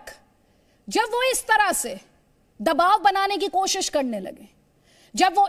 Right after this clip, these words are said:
इस तरह से एक तार्किक बहस का बहिष्कार करने लगे, तो फिर आप समझ लीजिए फिर बात कौन करेगा। फिर वो अभिव्यक्ति की आजादी जिसकी, जिसकी बहुत दुहाई दी जाती है और जिस पर सवाल पूछे जाते हैं, उनके जवाब कौन देगा?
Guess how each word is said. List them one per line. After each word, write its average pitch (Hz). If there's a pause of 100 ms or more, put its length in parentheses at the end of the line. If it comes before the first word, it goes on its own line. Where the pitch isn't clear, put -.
(100)
इस 480
तरह 349
से 359
एक 359
तार्किक 381
बहस 320
का 370
बहिष्कार 330
करने 277
लगे, 254 (880)
तो 294
फिर 254
आप 311
समझ 240
लीजिए 220
फिर 359
बात 269
कौन 254
करेगा। 202 (1120)
फिर 370
वो 359
अभिव्यक्ति 359
की 392
आजादी 285
जिसकी, 330
जिसकी 277
बहुत 320
दुहाई 330
दी 381
जाती 330
है 370
और 349
जिस -
पर 320
सवाल 320
पूछे 453
जाते 359
हैं, 320 (880)
उनके 311
जवाब 302
कौन 415
देगा? 349